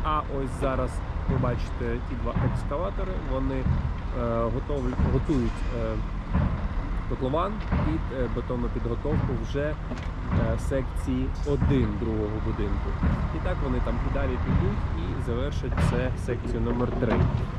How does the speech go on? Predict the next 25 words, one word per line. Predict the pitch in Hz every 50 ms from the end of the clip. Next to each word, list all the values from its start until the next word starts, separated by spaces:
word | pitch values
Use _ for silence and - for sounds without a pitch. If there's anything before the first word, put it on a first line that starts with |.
| - - - - - - - - - - - - - -
Тепер | - 143 165 165 151
переходимо | 135 175 180 180 - - 220 208 202 208 202 196 190
до | 160 180 185 185
будинку | 170 175 170 180 180 175 170 180
першого. | 160 - 190 175 160 143 - - 135 117 120 120 117
На | 120 143 151
першому | 175 208 196 151 - 185 190
будинку | 180 180 180 226 240 247 - -
у | 202 190 190
нас, | 190 185 185 196 - -
як | 185 185 165 160
ви | 165
бачите, | 156 170 170 165 - - - - 165
вже | 147 143 135 147 165 165 160 160 151 156 147 127
вийшли | 151 165 160 151 - - 147 147 151 143 123 - - - -
на | 143 139 143 147 147 139 131 123 117 - - -
армування | - 135 131 127 135 139 143 135 143 139 131 123 123 120 117 117
другого | 139 143 135 117 113 113 117 127 -
поверху, | 185 190 202 196 190 160 - 165 -
тобто | - - - - 123 117
плита | - 160 - - 131 127 117
залита | 110 135 160 190 202 - 208 180
повноцінно | - 185 175 175 180 170 - - 180 175 170 170
над | 165 160
першою | - - 170 156 156 - - 160 156